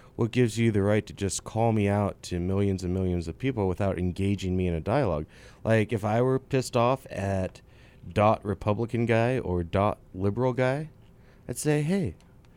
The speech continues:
why do you support these ideas? I'm curious." But no, just call 'em out.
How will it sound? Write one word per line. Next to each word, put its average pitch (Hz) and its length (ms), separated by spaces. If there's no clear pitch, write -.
why 110 340
do 123 100
you 123 140
support 101 480
these 92 180
ideas? 101 420
I'm 87 120
curious." 95 640
But 82 120
no, 101 260
just 80 220
call 98 180
'em 107 80
out. 104 260